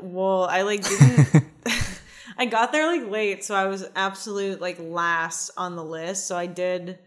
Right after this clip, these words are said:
Speaker 1: the same set that I felt like did pretty well, which was five minutes, like, the night before. I tried to do it again, but I only had three minutes,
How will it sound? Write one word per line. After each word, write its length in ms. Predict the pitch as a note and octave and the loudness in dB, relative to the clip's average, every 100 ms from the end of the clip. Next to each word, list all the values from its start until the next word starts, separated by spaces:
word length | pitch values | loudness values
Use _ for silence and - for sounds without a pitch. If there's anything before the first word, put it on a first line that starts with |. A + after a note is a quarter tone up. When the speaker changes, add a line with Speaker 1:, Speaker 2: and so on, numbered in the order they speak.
| _ _ _ _ _ - | _ _ _ _ _ -8
Speaker 1:
the 80 | |
same 320 | G#3 C4 C#4 C#4+ | -2 2 2 2
set 320 | A#3+ A3 G#3+ | 4 2 2
that 80 | G3+ | 0
I 80 | |
felt 240 | F#3+ G3 F#3+ | 0 2 2
like 180 | F#3 F#3 | 2 -2
did 220 | F#3+ F#3 | -4 -4
pretty 240 | G3+ F3+ | -4 -2
well, 420 | F3 F3 F#3 G#3+ | 0 2 2 2
which 140 | G#3+ F#3+ | -2 -8
was 160 | E3 | -10
five 260 | - E3 F3 | -4 -4 -2
minutes, 320 | F#3+ F#3 F#3+ | -4 -6 -6
like, 120 | F#3+ | -8
the 60 | F#3 | -8
night 160 | E3+ E3 | -10 -10
before. 260 | F3 F3 | -8 -6
I 40 | F3 | -6
tried 180 | F3 E3+ | -6 -8
to 80 | F#3+ | -8
do 100 | F3 | -8
it 80 | |
again, 340 | D#3+ D3+ C#3 F#3 | -8 -10 -10 -8
but 100 | E3 | -8
I 80 | D3+ | -8
only 180 | D#3+ | -10
had 200 | E3+ D#3 | -12 -12
three 260 | - A#3+ C#4 | -6 0 2
minutes, 560 | B3 G#3+ G#3 G#3 - | 2 0 -4 -6 -8